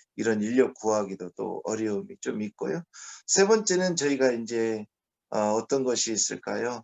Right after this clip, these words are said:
아무래도 마케팅에 좀 애로도 좀 있는 것 같아요. 이게 이제 아무래도 콘트에서 보면 직원인데 첫째는 이제 고급 인력 구하기가 어렵고, 두 가지는 뭐가 있을까 좀 고민이 좀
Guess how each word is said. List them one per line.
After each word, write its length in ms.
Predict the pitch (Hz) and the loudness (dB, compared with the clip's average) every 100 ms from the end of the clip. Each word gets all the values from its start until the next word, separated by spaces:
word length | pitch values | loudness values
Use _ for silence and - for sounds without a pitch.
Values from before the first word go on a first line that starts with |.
| _ | _
아무래도 640 | 127 151 156 147 147 135 - - - | 0 4 4 6 6 4 -2 -16 0
마케팅에 880 | 123 - 175 - 165 156 156 160 160 | 2 2 0 2 2 4 2 2 2
좀 200 | 135 123 | 2 4
애로도 520 | 123 131 120 110 104 | 4 4 4 2 0
좀 180 | 107 104 | -4 -4
있는 240 | 123 120 | -2 -4
것 80 | 107 | -2
같아요. 460 | 98 - 98 95 - _ _ - | -4 -6 -12 -12 -14 _ _ -10
이게 140 | 98 | -6
이제 180 | 95 101 | -4 -4
아무래도 460 | 104 107 110 110 - | -4 -4 -4 -4 -4
콘트에서 420 | 180 196 170 131 120 | -2 2 2 2 0
보면 220 | 120 110 | -4 -2
직원인데 840 | 135 131 131 117 113 117 131 196 - _ - _ | 0 4 4 2 -4 -2 0 -2 -6 _ -20 _
첫째는 840 | - 147 135 131 131 131 123 110 - | -4 0 2 4 4 2 0 -6 -6
이제 160 | 110 - | -6 -2
고급 260 | 123 120 113 | -2 0 0
인력 300 | 113 110 - | 0 0 0
구하기가 440 | 107 104 104 98 | -2 -2 -4 -2
어렵고, 520 | 104 107 101 _ 95 - - - - - | 0 -2 -4 _ -14 -14 -10 -6 -6 -4
두 120 | 143 | 4
가지는 480 | 165 165 143 135 117 | 6 6 2 -4 -2
뭐가 240 | 123 131 | 0 2
있을까 380 | 123 - 120 110 | 2 -2 -6 -4
좀 160 | 123 - | -4 -4
고민이 340 | 127 135 131 | -4 -2 -4
좀 160 | 120 | -6